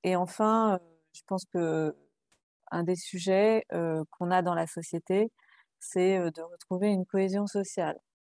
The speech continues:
Donc, euh, est-ce que ces transitions, euh, euh, et donc le, pour moi, je vois, euh, je suis quelqu'un de très optimiste de nature, mais pour moi, ces transitions sont une opportunité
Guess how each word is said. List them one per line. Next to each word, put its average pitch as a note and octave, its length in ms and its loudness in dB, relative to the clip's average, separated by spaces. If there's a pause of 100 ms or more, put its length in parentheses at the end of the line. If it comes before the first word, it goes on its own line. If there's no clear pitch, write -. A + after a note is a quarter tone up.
(260)
Donc, E3+ 220 -4
euh, E3+ 260 2
est-ce E3+ 240 -2
que G#3 200 2
ces F#3 260 -4
transitions, F#3+ 880 -2
euh, D#3+ 420 -2 (840)
euh, E3 320 -4
et - 80 -8
donc E3+ 220 -6
le, - 120 -2 (460)
pour F3+ 160 -6
moi, G3+ 240 2
je G3+ 120 0
vois, F3 400 0
euh, D#3 160 -6 (280)
je - 80 -20
suis - 80 -20
quelqu'un E3 220 -4
de D#3+ 40 -6
très F3+ 200 -4
optimiste F#3+ 460 -6
de F3 60 -2
nature, E3+ 420 -4
mais F3 100 -2
pour F3+ 160 -4
moi, G3+ 160 -2
ces G3 160 -4
transitions G3 680 -6 (340)
sont F#3+ 180 -4
une F#3+ 240 -2
opportunité G#3 880 0